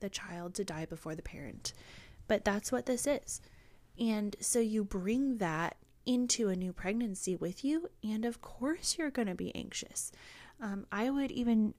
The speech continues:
I would say that I would be really concerned if you're not anxious during pregnancy after loss, at least to some extent. Now, um, so the,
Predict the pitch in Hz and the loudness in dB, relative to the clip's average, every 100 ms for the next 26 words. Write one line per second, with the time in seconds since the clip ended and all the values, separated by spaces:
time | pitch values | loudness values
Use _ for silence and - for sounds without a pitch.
0 | - 226 247 - 240 220 208 190 196 196 | 0 2 2 4 6 6 4 4 4 6
1 | 185 185 190 - 180 170 - 202 196 - | 6 6 6 6 6 2 -2 0 2 4
2 | 180 190 165 151 151 190 254 - 190 - | 2 4 2 0 0 0 -2 -4 -4 -4
3 | - 208 - 214 185 180 - - - 190 | -8 -8 -4 -2 0 -2 -2 -4 -2 -4
4 | 67 64 - - - - - - - - | -6 -4 -6 -6 -4 -4 -4 -6 -16 -16
5 | - - - - 226 220 285 - 190 - | -16 -18 -2 2 2 4 2 2 2 0
6 | 202 190 - - 160 - - - - - | -2 -4 -8 -6 -6 -6 -8 -14 -20 -20
7 | - - - - - - - - - - | -20 -20 -20 -20 -20 -20 -20 -20 -20 -2
8 | - - - 196 - - - - - - | -2 2 4 6 4 -4 -12 -12 -14 -18
9 | - - - - - - 254 240 233 226 | -20 -20 -20 -20 -14 10 12 12 12 12
10 | - - - - - - - - - - | 12 12 12 0 -12 -20 -20 -20 -20 -20
11 | - - - - - - - - - - | -20 -20 -20 -20 -20 -20 -20 -20 -20 -6
12 | - 254 240 - - - - - 226 - | 2 6 6 4 -4 -14 -20 -12 -12 -12
13 | - - 208 226 220 214 214 214 | -14 -8 4 6 8 6 6 4